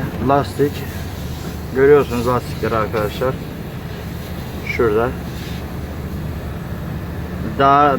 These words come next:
demir memir bir ton malzeme de o toprağın altında kaldı. Bunları döken benim arkadaşlar. Bakın şimdi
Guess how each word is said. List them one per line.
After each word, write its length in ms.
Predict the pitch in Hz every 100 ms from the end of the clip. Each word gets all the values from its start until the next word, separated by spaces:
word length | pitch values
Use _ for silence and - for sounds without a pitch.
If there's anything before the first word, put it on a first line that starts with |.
| 117
demir 280 | 143 143 139
memir 400 | 143 147 143 139
bir 60 |
ton 240 | 143 151 139
malzeme 420 | 139 139 139 135
de 60 | 139
o 100 | 131
toprağın 420 | 131 127 139 139
altında 400 | 127 - 139 127
kaldı. 400 | 120 98 123 147 - - - - - - - - - - - - - - - - - - - - - -
Bunları 400 | 160 180 170 160
döken 340 | 170 175 175 175
benim 220 | 170 147
arkadaşlar. 560 | 131 127 127 117 110 95 - - 139
Bakın 220 | 135 139
şimdi 280 | 131 131